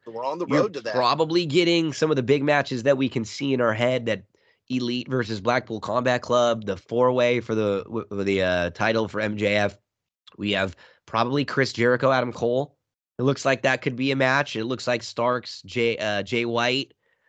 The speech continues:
Speaker 2: So, I mean, again, on paper, they're fine, but we'll, we'll, uh, we'll see. And again, for Adam Cole, that, that first week was good.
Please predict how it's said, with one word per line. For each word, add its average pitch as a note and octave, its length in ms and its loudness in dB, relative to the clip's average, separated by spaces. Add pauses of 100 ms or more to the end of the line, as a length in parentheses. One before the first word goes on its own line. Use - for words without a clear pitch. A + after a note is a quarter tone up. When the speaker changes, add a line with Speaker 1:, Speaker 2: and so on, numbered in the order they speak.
(100)
Speaker 2:
So, C#3+ 100 -2
I - 20 -4
mean, D#3+ 140 -2
again, D#3+ 180 0
on C#3 160 -4
paper, C#3+ 560 -4
they're A#2+ 200 -2
fine, A#2 500 -2
but A2 320 -2 (420)
we'll, B2+ 160 -4
we'll, A#2 260 2
uh, G#2 300 0
we'll B2 180 0
see. C3+ 360 0
And A2+ 100 0 (460)
again, F#3 100 2
for - 160 -2
Adam D#3 160 0
Cole, D#3+ 500 2 (840)
that, B2 180 -2 (340)
that A#2+ 240 -8
first G#3 300 0
week E3+ 240 -2
was C3+ 160 0
good. C#3 420 4